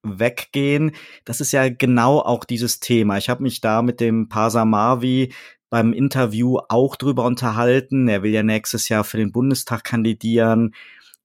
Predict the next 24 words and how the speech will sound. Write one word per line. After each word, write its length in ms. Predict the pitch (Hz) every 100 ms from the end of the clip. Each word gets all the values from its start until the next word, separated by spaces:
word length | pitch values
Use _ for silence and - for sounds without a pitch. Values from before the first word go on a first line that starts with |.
| _
Über 260 | - 143 147
dieses 480 | 127 131 123 - -
föderale 800 | - 131 117 107 98 110 139 139
Flickenwerk 840 | - 120 117 131 113 104 101 101
in 120 | 107
Sachen 500 | 98 95 - 110 107
Digitalisierung 1120 | - 98 107 110 104 98 104 117 117 95 95 90
und 140 | 101
so 120 | -
die 140 | 101 104
fehlende 720 | - - 120 123 123 120 113
Steuerung 800 | - - 104 110 117 101 110 107
im 180 | 104
Bund, 380 | 104 104 95 87
sei 260 | - - -
es 140 | 104
durch 240 | 104 98 104
ein 100 | 208
Ministerium 640 | 107 107 - 117 117 117
oder 160 | 110 101
durch 260 | 104 101
eine 160 | - 107
Digitalagentur. 1200 | 104 107 - 120 156 95 95 98 - 110 98 90
Und 220 | 95 98